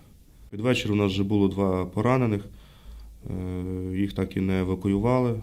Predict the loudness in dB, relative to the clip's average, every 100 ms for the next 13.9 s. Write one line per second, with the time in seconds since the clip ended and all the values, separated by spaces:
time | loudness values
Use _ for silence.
0 | -8 -6 0 0 0 -2 -4 -6 -10 -6
1 | -2 -2 -2 -8 -12 -8 -6 -2 -2 -2
2 | -2 -2 -2 -4 -8 -18 -20 -20 -20 -14
3 | -6 -6 -6 -8 -4 -4 -4 -6 -14 -20
4 | -20 -20 -20 -20 -20 -20 -20 -20 -20 -20
5 | -12 -6 -4 -4 -6 -14 -2 4 6 6
6 | 4 4 2 2 0 0 2 4 2 -2
7 | 2 4 4 2 -2 0 2 0 0 2
8 | 2 2 0 0 0 2 2 2 2 -2
9 | -2 -2 -4 -4 -2 -2 -2 -4 -6 -10
10 | -6 -4 -2 2 4 4 2 -2 -4 -2
11 | 0 0 -2 -4 -8 -10 -10 -12 -14 -14
12 | -14 -14 -12 -10 -10 -12 -14 -14 -12 -10
13 | -2 -2 -2 -4 -2 -2 -2 -4